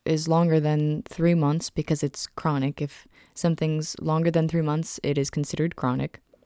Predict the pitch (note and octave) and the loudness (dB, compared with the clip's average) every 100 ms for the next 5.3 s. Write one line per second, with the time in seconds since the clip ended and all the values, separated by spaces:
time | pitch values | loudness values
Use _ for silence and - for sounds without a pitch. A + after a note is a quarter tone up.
0 | _ _ _ _ _ _ _ _ _ _ | _ _ _ _ _ _ _ _ _ _
1 | _ _ F3+ G3 G#3+ G#3+ F#3 F3 F3+ G3 | _ _ 8 12 12 12 10 8 6 6
2 | F#3+ - E3+ F3 F3 - E3 D3+ D3+ D#3+ | 4 2 4 6 6 6 4 4 4 4
3 | D3+ - D3+ D#3 E3+ F#3+ - - _ _ | 4 2 6 6 6 2 -4 -18 _ _
4 | _ _ _ F3 F3+ - - B3 B3 A#3+ | _ _ _ 2 2 0 4 6 6 2
5 | - D#3+ D3 | 0 0 0